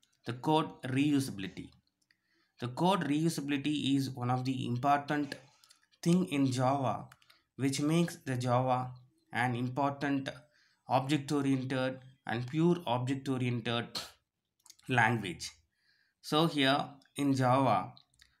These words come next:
using inheritance concepts, we would be able to extend the code what we have already coded.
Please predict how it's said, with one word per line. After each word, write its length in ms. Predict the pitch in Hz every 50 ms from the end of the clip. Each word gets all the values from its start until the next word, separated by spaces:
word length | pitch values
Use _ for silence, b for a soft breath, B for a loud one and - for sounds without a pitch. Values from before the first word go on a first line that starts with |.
| b
using 460 | - 127 143 156 165 156 175 175 175 -
inheritance 540 | - 135 135 143 139 135 143 147 147 -
concepts, 720 | - - 131 120 127 143 - - 135 131 - - - - - _ _ _ _ _ _ _ _ _ _ -
we 80 | 127 135
would 160 | 135 139 131
be 220 | 123 123 123 135 151
able 260 | 165 165 170 175 165 170 -
to 340 | 143 135 135 139 139 135 - -
extend 420 | 123 127 127 - - - 175 175 170
the 80 | 160
code 440 | 131 - - 127 117 120 135 - - - - - _ _ _ _ - - _ _ _ _ _ _ -
what 320 | 120 120 127 135 135 135
we 80 | 147 135
have 240 | 139 139 135 135
already 420 | 127 113 123 127 131 127 139 135 135
coded. 380 | - 131 113 110 104 101 87